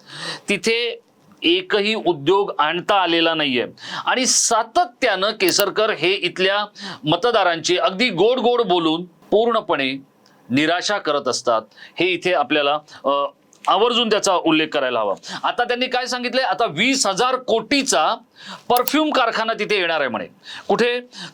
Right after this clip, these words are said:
तर दोडामार्ग आडाळी या एमआयडीसी मध्ये. पण आता तो कधी येणार, हे तर काही, अं, कळलेलं नाहीये. एकोणीसशे एक्क्याण्णव मध्ये या भागातली जमीन ताजला देण्यात आली होती आणि या ताजमध्ये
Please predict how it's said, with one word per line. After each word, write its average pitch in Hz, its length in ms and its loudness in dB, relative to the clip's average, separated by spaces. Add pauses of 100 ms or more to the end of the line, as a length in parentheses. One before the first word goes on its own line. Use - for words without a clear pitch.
तर 220 80 2
दोडामार्ग 220 560 2
आडाळी 190 420 2
या 202 80 0
एमआयडीसी 160 500 0
मध्ये. 107 240 -2 (560)
पण 226 260 2 (340)
आता 190 280 0
तो 196 360 -2
कधी 180 280 2
येणार, 160 320 0 (320)
हे 170 200 -2
तर 190 180 -2
काही, 170 240 0
अं, 156 340 -2
कळलेलं 147 420 0
नाहीये. 113 220 0 (320)
एकोणीसशे 277 540 0
एक्क्याण्णव 254 680 0
मध्ये 185 440 2
या 180 160 2
भागातली 180 480 0
जमीन 160 420 -2
ताजला 185 500 0
देण्यात 165 280 -2
आली 131 160 -2
होती 101 300 -6 (340)
आणि 190 220 0
या 202 100 0
ताजमध्ये 190 840 0